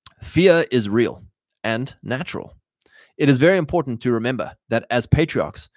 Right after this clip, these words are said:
we take our fears and sorrows to our kinsmen, and most importantly, our Lord, not our wives or our children.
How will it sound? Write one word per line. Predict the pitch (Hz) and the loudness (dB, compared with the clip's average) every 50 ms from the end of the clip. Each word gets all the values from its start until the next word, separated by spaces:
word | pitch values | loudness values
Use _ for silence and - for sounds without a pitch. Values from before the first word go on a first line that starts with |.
| _ _ _ | _ _ _
we | - 120 | -2 -2
take | 110 - 139 147 143 139 | -2 0 0 -2 0 0
our | 113 120 | -2 -2
fears | 113 - - 123 143 185 185 - - - | -2 -2 0 0 0 0 -2 -8 -12 -10
and | 117 117 107 | -8 -8 -4
sorrows | - - 127 120 110 104 104 - | 0 2 2 4 4 2 0 -2
to | - 113 | -2 -2
our | 101 98 | -2 -2
kinsmen, | - - 131 131 120 143 156 170 - _ _ _ _ _ - | -2 -4 -4 -4 -4 -6 -8 -8 -10 _ _ _ _ _ -6
and | 117 113 | -2 0
most | 113 123 127 127 - | 4 4 4 4 2
importantly, | 139 131 - 175 170 139 120 101 82 78 98 - _ _ _ _ _ _ - | 0 2 4 4 4 2 0 -4 -6 -8 -10 -14 _ _ _ _ _ _ -2
our | 104 101 98 98 | 0 0 2 2
Lord, | 101 107 85 62 - - - _ _ _ _ _ _ _ _ _ - | 2 2 0 -2 -4 -10 -18 _ _ _ _ _ _ _ _ _ 0
not | 113 113 127 | 2 4 6
our | 135 143 156 | 6 6 4
wives | 135 110 104 101 95 - - - - _ _ | 4 4 2 2 -2 -6 -10 -16 -20 _ _
or | - 104 98 | -2 0 0
our | 90 85 | 0 -2
children. | - - 104 92 62 - | -4 -6 -6 -6 -6 -10